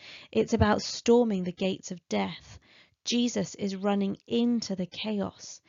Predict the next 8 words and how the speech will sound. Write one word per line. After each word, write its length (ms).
and 160
inviting 560
his 180
followers 480
to 160
do 160
the 80
same. 560